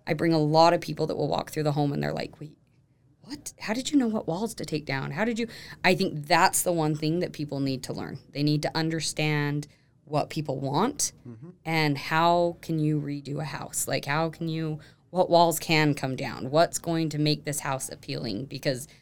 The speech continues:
Speaker 1: that's, I feel like, where most people struggle.
Speaker 2: One thing, actually, I love walking through a home with her. We'll walk into, through a shithole. I'm like, "Man, what are we gonna do here? How, how are you gonna open that up?" And then her creative mind would just kinda go,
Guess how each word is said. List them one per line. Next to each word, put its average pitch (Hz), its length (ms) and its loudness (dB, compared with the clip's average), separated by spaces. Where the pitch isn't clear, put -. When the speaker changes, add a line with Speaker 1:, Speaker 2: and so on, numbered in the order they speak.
Speaker 1:
that's, 175 300 6
I 165 60 4
feel 147 140 -2
like, 139 160 -2
where - 120 -6
most 71 240 -6
people - 220 -20
struggle. - 400 -10
Speaker 2:
One 120 180 -8
thing, 127 120 0
actually, 113 300 -2
I 110 80 2
love 110 440 0
walking 117 380 0
through 117 160 4
a 110 40 0
home 117 300 2
with 117 200 4
her. 123 300 2
We'll 120 140 -2
walk 120 220 2
into, 110 500 -4
through 117 240 -4
a 110 40 -2
shithole. 113 640 -2
I'm 104 120 -20
like, 107 140 -20
"Man, 143 100 -20
what 151 80 -20
are 165 40 -20
we 170 100 -20
gonna 156 180 -18
do 135 180 -14
here? 127 340 -10
How, 143 100 -4
how 135 120 -2
are 147 40 4
you 147 80 4
gonna 139 100 2
open 131 180 0
that 113 160 0
up?" 101 200 -2
And 110 120 -8
then 104 160 -2
her 104 180 -4
creative 104 300 -2
mind 98 220 0
would 90 100 -4
just - 100 -8
kinda 95 160 -6
go, 92 80 -6